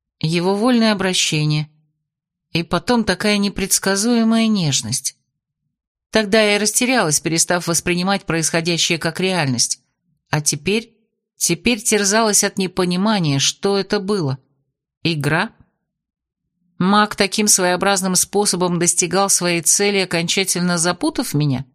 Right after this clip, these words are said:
Или... Что именно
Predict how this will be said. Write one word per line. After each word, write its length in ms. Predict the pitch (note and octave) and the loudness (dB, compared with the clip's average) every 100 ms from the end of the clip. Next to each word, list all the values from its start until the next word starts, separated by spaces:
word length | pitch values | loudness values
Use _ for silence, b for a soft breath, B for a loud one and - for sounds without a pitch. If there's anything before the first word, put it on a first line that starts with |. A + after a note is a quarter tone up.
| _ _ _ _ _ _ _ - | _ _ _ _ _ _ _ -6
Или... 560 | E3+ E3+ F3+ F#3+ F#3+ _ _ _ _ _ _ _ _ _ _ _ _ _ _ _ _ _ _ | -2 0 0 -2 -4 _ _ _ _ _ _ _ _ _ _ _ _ _ _ _ _ _ _
Что 540 | - - - - C4 B3 | -8 -6 -4 0 2 0
именно 720 | - G#3+ A3 G#3 G3 F#3 | 0 2 2 2 2 0